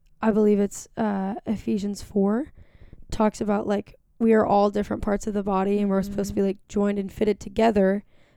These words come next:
Speaker 1: But, like, we all have different, um, what are they called? Like, strong suits or
Speaker 2: Yeah,
Speaker 1: different, like,
Speaker 2: gifts and
Speaker 1: yeah, different gifts. That, like, an elbow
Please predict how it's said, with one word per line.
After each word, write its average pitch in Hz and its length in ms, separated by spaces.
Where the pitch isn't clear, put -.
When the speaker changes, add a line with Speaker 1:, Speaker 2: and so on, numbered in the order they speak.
Speaker 1:
But, 226 80
like, 220 160
we 226 120
all 220 160
have 247 180
different, 226 420
um, 202 560
what 233 100
are - 20
they 226 100
called? - 280
Like, 220 200
strong 226 440
suits 254 380
or 226 100
Speaker 2:
Yeah, 294 80
Speaker 1:
different, 214 460
like, 208 260
Speaker 2:
gifts - 100
and 208 220
Speaker 1:
yeah, 247 200
different 208 260
gifts. 190 300
That, 247 220
like, 220 320
an 254 160
elbow 254 720